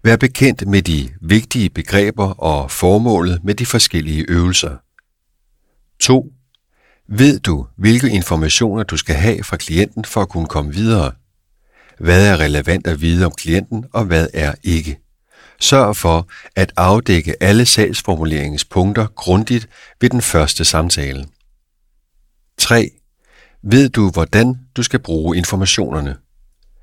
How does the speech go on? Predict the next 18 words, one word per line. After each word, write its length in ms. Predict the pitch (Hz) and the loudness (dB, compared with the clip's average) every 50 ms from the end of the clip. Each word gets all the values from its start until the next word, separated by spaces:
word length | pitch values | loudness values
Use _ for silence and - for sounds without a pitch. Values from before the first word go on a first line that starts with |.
| _ _ _ - _ _ _ - | _ _ _ -20 _ _ _ -4
Find 240 | - - 123 120 - | 0 2 2 2 4
ud 200 | 135 147 147 120 | 4 4 4 6
af, 320 | 98 92 90 80 73 71 69 | 6 6 4 4 2 -2 -2
hvilke 400 | 76 90 104 113 120 131 135 123 | 2 4 4 4 4 2 0 0
megakognitive 1200 | 98 82 85 92 104 107 127 123 - - 101 82 85 85 80 - - - 85 80 78 76 76 - | 2 2 4 4 4 2 0 -2 -2 0 -2 0 0 -2 -2 -2 -2 0 0 0 -2 -2 -4 -4
overbevisninger 800 | 64 80 78 73 85 82 71 92 113 117 104 104 - 101 85 80 | -4 -4 -2 -2 -2 -2 0 0 0 0 -2 -2 -2 -2 0 0
du 140 | 73 - 78 | -2 -2 -4
skal 180 | 71 - - - | -6 -4 -6 -6
begynde 420 | - - 80 101 117 107 101 92 | -6 -4 -2 0 0 0 0 -2
med 100 | 85 90 | 0 0
at 140 | 80 73 69 | 0 0 0
anfægte, 640 | 73 82 95 95 - - 98 87 - - 90 87 - _ _ - - - - - - | 0 -2 -2 -2 -2 -2 -2 -2 -2 -4 -8 -8 -8 _ _ -20 -20 -20 -20 -4 0
og 200 | 104 101 - - | 0 2 4 4
dermed 360 | 135 135 117 104 95 95 85 | 4 4 4 4 2 2 2
også, 380 | - 82 82 87 - 117 110 76 65 | 2 2 2 2 0 0 -2 -4 -2
hvilke 400 | 85 92 98 101 104 135 - - | 2 2 2 2 2 0 -2 -2
eksempler, 540 | 80 - - - 117 110 - - 113 110 104 - - - - - - - - | -2 -4 -2 0 0 -2 0 -2 -4 -4 -4 -6 -10 -20 -20 -20 -18 -6 -2
eksperimenter 800 | 113 104 - - - 101 87 78 78 87 107 90 - - 107 | -2 -2 0 0 0 2 2 2 2 2 2 2 0 -4 -6